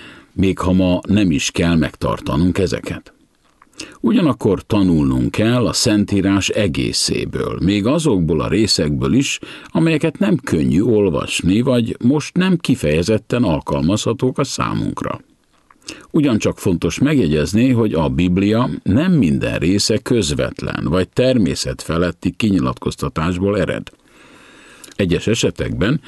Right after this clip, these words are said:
Isten olyan bibliai írókat használt,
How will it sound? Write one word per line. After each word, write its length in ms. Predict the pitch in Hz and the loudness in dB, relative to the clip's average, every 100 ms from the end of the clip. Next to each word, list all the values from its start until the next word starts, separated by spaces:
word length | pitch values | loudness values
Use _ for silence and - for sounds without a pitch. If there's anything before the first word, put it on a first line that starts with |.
| - - | -18 -6
Isten 340 | - - 87 | -4 -2 -2
olyan 380 | 113 190 170 80 | 0 0 2 2
bibliai 460 | 95 107 95 73 85 | 2 2 2 2 2
írókat 480 | 90 69 - - | 2 0 -4 -8
használt, 640 | - 107 - 101 90 92 - | -2 -2 0 0 2 0 -4